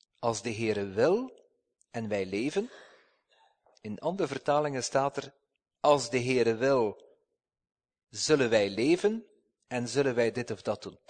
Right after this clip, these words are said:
En dat is ook wel de vertaling die eigenlijk het meest aansluit bij de grondtekst. "Maar nu roemt u in uw hooghe-, hoogmoed. Al zulk, zulk soort roem is slecht.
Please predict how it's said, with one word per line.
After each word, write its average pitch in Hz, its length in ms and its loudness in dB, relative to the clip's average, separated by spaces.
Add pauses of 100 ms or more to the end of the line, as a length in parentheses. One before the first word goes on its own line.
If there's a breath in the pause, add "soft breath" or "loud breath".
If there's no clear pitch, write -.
(160)
En 110 100 -12
dat 110 180 -2
is 110 140 -4
ook 110 140 -4
wel 101 300 0
de 110 80 -12
vertaling 110 500 0
die 101 140 -6
eigenlijk 107 360 -6
het 101 140 -12
meest 120 360 -8
aansluit 107 800 -8 (480 loud breath)
bij 107 120 0
de 104 100 -6
grondtekst. - 760 -6 (920 soft breath)
"Maar 131 260 8
nu 220 380 2 (140)
roemt 202 440 2
u 180 260 -2
in 156 100 0
uw 131 180 2
hooghe-, 135 580 6 (140)
hoogmoed. 135 680 2 (680 soft breath)
Al 196 240 12
zulk, 170 460 4
zulk 170 320 4
soort - 300 0
roem 127 440 -2
is - 260 -6
slecht. - 520 -4